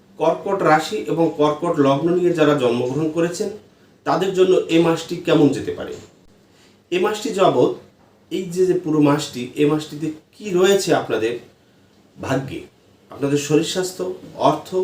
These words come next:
পড়াশোনা, সন্তান ভাগ্য, প্রেম প্রণয়, বিবাহ বা বিবাহিত জীবন, শত্রু মিত্র, দুর্ঘটনা সুঘটনা, ব্যবসা বাণিজ্য, চাকুরি, প্রমোশন,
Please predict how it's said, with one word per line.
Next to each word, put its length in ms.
পড়াশোনা, 560
সন্তান 460
ভাগ্য, 460
প্রেম 320
প্রণয়, 320
বিবাহ 360
বা 180
বিবাহিত 420
জীবন, 400
শত্রু 500
মিত্র, 400
দুর্ঘটনা 560
সুঘটনা, 640
ব্যবসা 440
বাণিজ্য, 560
চাকুরি, 560
প্রমোশন, 600